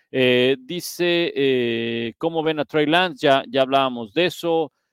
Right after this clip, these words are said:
Eh, dice, "¿Creen que Sammy Reyes cometió un error al forzar su salida de Washington?". Él se lesionó, se lesionó y creo que él,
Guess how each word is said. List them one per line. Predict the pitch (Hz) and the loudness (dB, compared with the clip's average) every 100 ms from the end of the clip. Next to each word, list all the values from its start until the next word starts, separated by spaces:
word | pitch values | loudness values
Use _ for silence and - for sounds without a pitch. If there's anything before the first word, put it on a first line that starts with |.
| _ | _
Eh, | 110 117 117 117 117 - | -4 -2 0 -2 -4 -6
dice, | 139 - 135 | -8 -4 -2
"¿Creen | 160 160 | -2 -2
que | 151 | -4
Sammy | 131 156 147 | -4 -4 -4
Reyes | 123 151 147 - | -2 -2 -4 -6
cometió | 143 127 - | -6 -6 -6
un | 151 | -6
error | 135 147 | -4 -2
al | 139 | -2
forzar | - 117 147 | -4 -8 -8
su | - 120 | -8 -8
salida | 123 143 135 | -6 -2 -2
de | 117 | -2
Washington?". | 127 170 165 151 - 170 156 _ | 0 0 0 -10 -6 -8 -8 _
Él | - 185 | -10 -4
se | 214 226 | 2 2
lesionó, | 139 - 135 131 156 302 285 _ _ _ _ - | 2 -4 -4 -2 -2 -4 -10 _ _ _ _ -10
se | 135 | -6
lesionó | 127 123 143 143 156 175 233 _ _ _ _ _ _ _ - | -4 -4 -6 -4 -2 -2 -4 _ _ _ _ _ _ _ -8
y | 147 147 143 143 131 | -4 -2 -2 -6 -8
creo | - 185 185 | -2 -2 0
que | 202 180 160 160 | 0 2 0 -2
él, | 165 | -4